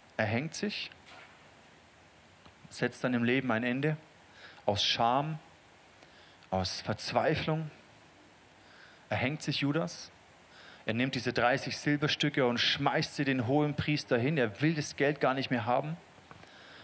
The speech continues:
Und aus lauter Scham erhängt er sich. Und Petrus ist auch zerbrochen. Ich vermute oder ich interpretiere oder ich kann mir vorstellen, dass er vielleicht auch Gedanken hat von, hey,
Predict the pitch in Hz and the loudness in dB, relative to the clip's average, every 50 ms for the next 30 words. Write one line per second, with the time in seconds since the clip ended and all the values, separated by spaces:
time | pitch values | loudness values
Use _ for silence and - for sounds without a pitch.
0 | - - - 113 113 120 120 113 - 131 135 139 143 - - - 143 135 139 143 | -20 -12 -8 -4 -2 0 0 2 2 2 2 2 2 0 0 2 2 2 2 2
1 | 123 117 - - 123 131 131 - 113 110 - - 98 90 - 120 120 120 113 110 | 0 -2 -2 -2 -4 -4 -4 -6 -6 -4 -4 -4 -4 -4 -4 -2 -2 -2 -4 -6
2 | - - - 151 165 180 170 170 165 156 - - - - - - - - - - | -10 -8 -2 0 0 0 2 0 0 0 0 -2 -6 -8 -14 -20 -18 -14 -10 -6
3 | - - - 147 151 156 - - - - 120 120 - - - 98 90 87 - - | -4 0 2 2 2 2 0 -6 -4 -2 -2 -2 -2 -4 -6 -10 -12 -12 -16 -20
4 | - - - - - - - - - - 127 107 - - 151 143 147 170 208 220 | -20 -20 -20 -20 -20 -18 -20 -14 -8 -4 -2 -2 0 0 2 2 4 4 2 2
5 | 220 165 143 131 131 135 135 139 - - 139 131 143 139 - 139 135 - - 170 | 2 4 4 4 4 4 2 2 0 0 0 0 0 2 0 0 0 0 0 2
6 | 202 220 185 147 131 120 123 110 - - 131 123 127 117 - - 170 202 - - | 2 4 4 4 4 4 2 0 0 0 0 2 2 0 2 2 2 2 2 2
7 | - 139 127 131 120 - 147 139 131 - - 139 127 - - 143 160 - 131 - | 0 0 2 2 0 2 4 2 2 4 4 2 2 2 4 6 6 6 4 2
8 | 151 - 139 135 135 - 139 123 123 120 - - 117 110 113 117 123 127 | 2 2 2 2 2 0 0 0 0 0 0 0 0 2 2 0 0 0